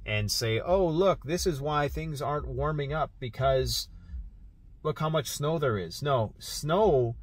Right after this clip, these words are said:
is actually more of a sign of warming. Snow is a sign of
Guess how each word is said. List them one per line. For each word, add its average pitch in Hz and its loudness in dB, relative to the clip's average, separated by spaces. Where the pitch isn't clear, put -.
is 131 -2
actually 139 -2
more 135 4
of 135 0
a 127 2
sign 120 2
of 104 -2
warming. 110 -2
Snow 196 6
is 151 4
a 143 0
sign 135 2
of 117 0